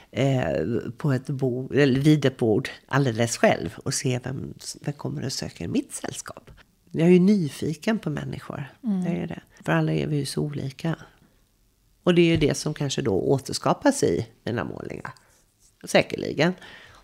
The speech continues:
Speaker 1: Det är väl för att jag, eh, tycker om människor.
Speaker 2: Mm.
Speaker 1: Det är väl därför jag målar dem säkerligen.
Speaker 2: Mm.
Speaker 1: Ja.
Speaker 2: Ja, för
Speaker 1: Jag är
Speaker 2: det
Speaker 1: ingen naturmänniska. Jag är
Speaker 2: Nej.
Speaker 1: inte det.
Speaker 2: Nej.
Speaker 1: Nej.
Speaker 2: Jag älskar ju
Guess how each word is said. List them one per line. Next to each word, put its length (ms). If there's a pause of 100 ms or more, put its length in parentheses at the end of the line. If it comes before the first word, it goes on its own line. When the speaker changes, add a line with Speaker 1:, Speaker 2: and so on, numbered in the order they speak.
(260)
Speaker 1:
Det 360
är 60
väl 160
för 120
att 160
jag, 240 (300)
eh, 180 (280)
tycker 280
om 200
människor. 480 (160)
Speaker 2:
Mm. 160 (1800)
Speaker 1:
Det 80
är 40
väl 140
därför 180
jag 60
målar 360
dem 100
säkerligen. 580 (380)
Speaker 2:
Mm. 280 (680)
Speaker 1:
Ja. 280
Speaker 2:
Ja, 320 (200)
för 160
Speaker 1:
Jag 100
är 40
Speaker 2:
det 80
Speaker 1:
ingen 240
naturmänniska. 840 (460)
Jag 120
är 60
Speaker 2:
Nej. 80
Speaker 1:
inte 180
det. 180 (120)
Speaker 2:
Nej. 460 (100)
Speaker 1:
Nej. 160 (220)
Speaker 2:
Jag 460 (360)
älskar 420
ju 180